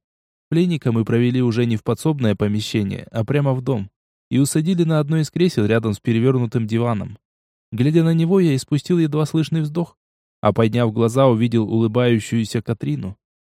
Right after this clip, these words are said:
Похоже, она догадывалась, о чем именно я думал. Может, все еще впереди? Эта мысль немного подняла настроение,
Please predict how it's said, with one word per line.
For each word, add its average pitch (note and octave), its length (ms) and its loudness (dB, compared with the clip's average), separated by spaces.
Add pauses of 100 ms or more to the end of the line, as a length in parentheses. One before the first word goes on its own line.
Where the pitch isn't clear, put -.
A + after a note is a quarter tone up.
Похоже, F3+ 420 0
она F3 160 2
догадывалась, E3 680 0
о D3+ 80 0
чем E3 180 -2
именно F3 380 0
я A2+ 160 2
думал. A#2+ 400 -4 (460)
Может, G#2+ 420 -2 (220)
все - 260 -2
еще A2+ 300 -2
впереди? A2 580 -6 (580)
Эта E3+ 260 0
мысль F#3 300 -2
немного B2+ 380 0
подняла B2+ 400 0
настроение, A2+ 840 -2